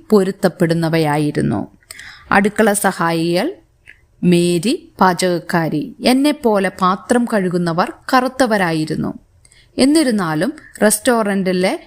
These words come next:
മുതലാളിമാർ വെള്ളക്കാരായിരുന്നു. കറുത്ത വർഗക്കാരായ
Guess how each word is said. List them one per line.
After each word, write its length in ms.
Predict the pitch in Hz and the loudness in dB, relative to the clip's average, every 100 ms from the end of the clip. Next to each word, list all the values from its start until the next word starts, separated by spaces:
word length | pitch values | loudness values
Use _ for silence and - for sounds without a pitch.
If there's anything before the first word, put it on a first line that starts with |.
| _ _ _ - | _ _ _ -8
മുതലാളിമാർ 880 | 185 190 196 202 190 190 185 185 277 - - | 0 2 2 0 0 -2 -2 -2 -4 -8 0
വെള്ളക്കാരായിരുന്നു. 1080 | 185 175 170 - 170 160 156 156 - 160 175 - _ _ - - | 2 2 -2 -2 -2 0 -2 -4 -4 -4 -6 -10 _ _ -20 -8
കറുത്ത 360 | - 220 233 - | -2 0 0 0
വർഗക്കാരായ 840 | 233 208 175 180 - 185 170 160 | 0 0 -2 -4 0 0 0 -2